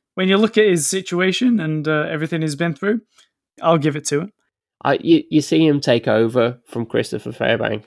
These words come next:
Speaker 2: I'm just gonna drop that actor's name quite a lot now 'cause I feel really bad that I, that I didn't know it.
Speaker 1: You're
Speaker 2: Um,
Speaker 1: just showing off now 'cause you
Speaker 2: he,
Speaker 1: do.
Speaker 2: he, he takes over from Christopher Fairbank, you know, when they're trying to fix the parts together.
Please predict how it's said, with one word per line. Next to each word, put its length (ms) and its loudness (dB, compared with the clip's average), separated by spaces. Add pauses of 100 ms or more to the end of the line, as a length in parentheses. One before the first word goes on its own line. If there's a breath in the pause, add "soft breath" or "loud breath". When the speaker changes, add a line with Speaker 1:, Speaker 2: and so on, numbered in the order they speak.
(120)
Speaker 2:
I'm 160 -12
just 140 -12
gonna 140 -6
drop 280 -8
that 180 -10
actor's 360 -10
name 200 -4
quite 220 -4
a 40 -4
lot 220 -4
now 140 -2
'cause 180 -8
I 80 -4
feel 200 -2
really 240 -2
bad 260 -6
that 120 -2
I, 160 -4 (920)
that 120 -4
I 60 -2
didn't 220 -4
know 160 0
it. 160 -4 (580)
Speaker 1:
You're 80 2
Speaker 2:
Um, 80 2
Speaker 1:
just 120 -2
showing 260 -4
off 220 -4
now 180 0
'cause 240 -2
you 60 4
Speaker 2:
he, 60 4
Speaker 1:
do. 200 -2
Speaker 2:
he, 220 -4 (340)
he 100 0
takes 320 0
over 440 0 (120)
from 180 -6
Christopher 420 -6
Fairbank, 500 -2
you 60 0
know, 120 2
when 140 2
they're 100 0
trying 200 -4
to 60 -6
fix 300 -6
the 100 -6
parts 400 -6
together. 480 -4